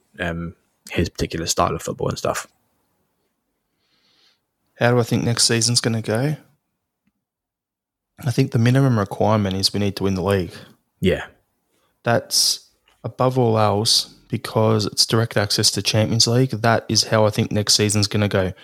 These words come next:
Speaker 2: Do I think Ange can do that? Absolutely. With the right, but the thing there is with the right recruitment.
Speaker 1: Mm-hmm.
Speaker 2: Now, the way his teams play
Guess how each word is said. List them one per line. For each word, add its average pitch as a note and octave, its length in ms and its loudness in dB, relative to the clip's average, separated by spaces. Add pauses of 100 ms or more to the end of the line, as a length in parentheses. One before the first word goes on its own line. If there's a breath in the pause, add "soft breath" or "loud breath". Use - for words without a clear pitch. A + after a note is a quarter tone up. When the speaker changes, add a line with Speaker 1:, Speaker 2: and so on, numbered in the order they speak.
(540 soft breath)
Speaker 2:
Do A#2+ 160 4
I A#2+ 40 2
think A#2 280 -2
Ange A2 300 0
can G#2 160 0
do G#2+ 220 2
that? D3 260 2 (920)
Absolutely. G#2 580 -2 (1040)
With A#2 180 0
the A2 100 2
right, G#2 300 2
but G#2 240 -2
the G#2 300 2 (160)
thing A#2+ 180 2
there A2 160 4
is G#2+ 200 0
with A#2 180 0
the G2+ 100 2
right G#2 240 4
recruitment. - 480 0 (1120)
Speaker 1:
Mm-hmm. F#2+ 240 -2 (760)
Speaker 2:
Now, G#2 440 2 (1800)
the A2+ 80 2
way A#2+ 200 4
his B2+ 240 2
teams A2 320 2
play G#2+ 460 0